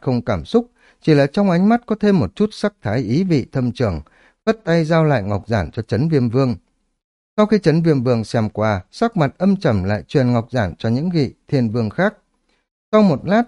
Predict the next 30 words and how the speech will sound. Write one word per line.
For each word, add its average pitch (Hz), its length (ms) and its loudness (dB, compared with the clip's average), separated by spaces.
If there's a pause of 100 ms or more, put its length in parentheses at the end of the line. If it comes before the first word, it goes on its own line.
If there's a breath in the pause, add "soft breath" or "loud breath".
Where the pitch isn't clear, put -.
thì 123 200 0
trong 123 260 0
những 139 140 0
cơn 131 240 0
suy 123 220 -2
đoán 117 280 0
của - 120 -2
các 185 220 -4
quần 104 220 -2
thần 90 220 -4
trong 120 220 -2
đại 113 160 0
điện, 113 220 -2 (340 soft breath)
tất 247 180 2
cả 151 120 4
thiên 196 260 2
vương 196 260 2
đều 104 160 0
đã 98 120 -4
xem 120 240 -4
xong 127 240 -2
ngọc 107 180 -2
giản, 90 280 -4 (400 soft breath)
từng 147 220 2
vị 143 180 2
vẻ 117 180 0
mặt 120 260 -2
đều 127 180 0
ngưng 202 240 4
trọng, 135 240 0